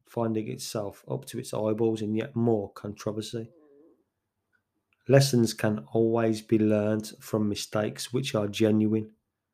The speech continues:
Deliberate errors are another matter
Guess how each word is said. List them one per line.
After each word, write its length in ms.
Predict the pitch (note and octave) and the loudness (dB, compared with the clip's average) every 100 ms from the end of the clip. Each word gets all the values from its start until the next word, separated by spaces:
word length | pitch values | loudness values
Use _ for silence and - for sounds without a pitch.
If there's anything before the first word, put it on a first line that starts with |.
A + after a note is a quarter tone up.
| _ _ _ _ _ _ - | _ _ _ _ _ _ -2
Deliberate 560 | A#2+ B2 C#3 C#3 C3+ - | 4 8 10 10 8 4
errors 500 | D3 C#3+ G#2+ G2+ - - _ _ _ _ _ _ - | 2 4 2 -2 -6 -16 _ _ _ _ _ _ -6
are 140 | A2 | -2
another 320 | A2 A#2 A2 | 0 0 0
matter 500 | A2 A2 G#2+ - F#2+ | 0 -2 -4 -12 -14